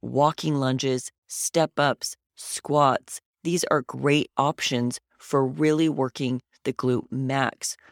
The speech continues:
through hip extension. Um, a glute bridge can also be a great option.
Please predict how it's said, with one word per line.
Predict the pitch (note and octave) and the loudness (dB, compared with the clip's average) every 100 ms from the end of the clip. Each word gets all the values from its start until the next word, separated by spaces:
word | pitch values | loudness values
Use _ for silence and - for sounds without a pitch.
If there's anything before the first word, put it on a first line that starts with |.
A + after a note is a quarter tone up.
| _ | _
through | - C3+ C3+ B2+ C3 _ _ | -8 0 2 2 0 _ _
hip | - C#3 - - | -4 -4 -4 -6
extension. | B2 - - - C#3 C3 F#2+ - - _ _ _ _ _ _ _ _ B2 | -8 -6 -6 -2 -2 -2 -6 -8 -12 _ _ _ _ _ _ _ _ -2
Um, | B2 A#2 - | 0 0 -2
a | B2+ B2 | -2 -2
glute | - D#3 D#3+ - | -2 2 2 0
bridge | C#3 C#3 F3+ - | 0 2 0 -4
can | - C3+ - | -6 -6 -4
also | C3+ - C3 | -4 -2 -2
be | B2+ - | -2 0
a | C#3 | -2
great | - A#2 - | -2 -4 -2
option. | - - - | -4 -4 -6